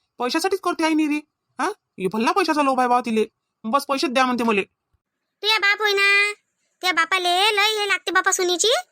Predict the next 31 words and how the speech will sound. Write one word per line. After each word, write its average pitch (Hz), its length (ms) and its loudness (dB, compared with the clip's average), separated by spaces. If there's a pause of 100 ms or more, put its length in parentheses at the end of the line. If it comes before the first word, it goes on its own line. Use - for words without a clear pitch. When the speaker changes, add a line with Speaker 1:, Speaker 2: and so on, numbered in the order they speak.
(360)
Speaker 2:
हा, 523 240 2
काय 370 260 0
होय, 427 200 -6 (380)
काल 370 240 0
तर 403 60 0
काही 392 160 0
विचारू 453 400 0
नको, 480 220 2 (320)
काय 359 160 2
झालं 359 180 0
आपल्या 370 240 0
घरी 330 240 0
तर. 381 180 0 (360)
ते 370 100 -2
बाबा 330 240 2
म्हणे 349 260 -2 (400)
सगळीची 370 400 0
सगळी 370 220 0
प्रॉपर्टी 370 380 0
मोहिनीच्या 440 400 2
नावानं 403 260 2
करून 403 240 -4
देतो 403 180 -2
म्हणे 392 180 2
आता. 381 260 0 (1120)
Speaker 1:
काय 202 180 2
बोलताय? 277 340 0 (300)
असं 208 180 0
कोण 285 140 2
म्हणे 294 160 0
बाबा? 285 220 2